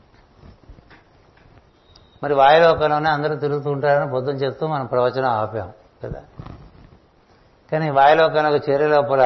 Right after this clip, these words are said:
వాంగ్మయ నియమం కావాలి. వైఖరి కంఠం నుంచి మొదలవుతుంది కాబట్టి మనం చేరవలసింది కంఠం అనేటువంటి కేంద్రం కాబట్టి, దాన్ని విశుద్ధి అన్నారు కాబట్టి,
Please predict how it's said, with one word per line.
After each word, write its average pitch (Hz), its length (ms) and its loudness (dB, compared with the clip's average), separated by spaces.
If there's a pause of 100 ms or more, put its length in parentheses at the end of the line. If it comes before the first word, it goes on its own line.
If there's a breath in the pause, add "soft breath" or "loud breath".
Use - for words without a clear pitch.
(280)
వాంగ్మయ 127 480 -4
నియమం 131 340 -8
కావాలి. 120 500 -2 (2000 soft breath)
వైఖరి 139 440 0 (1160)
కంఠం 113 260 -6
నుంచి 131 220 -6
మొదలవుతుంది 139 540 -2
కాబట్టి 135 580 -4 (1600)
మనం 143 260 -2
చేరవలసింది 139 840 2
కంఠం 127 400 -6
అనేటువంటి 131 380 -6
కేంద్రం 117 380 -8
కాబట్టి, 143 580 -6 (1500)
దాన్ని 143 300 2
విశుద్ధి 139 520 -6
అన్నారు 151 300 2
కాబట్టి, 143 520 0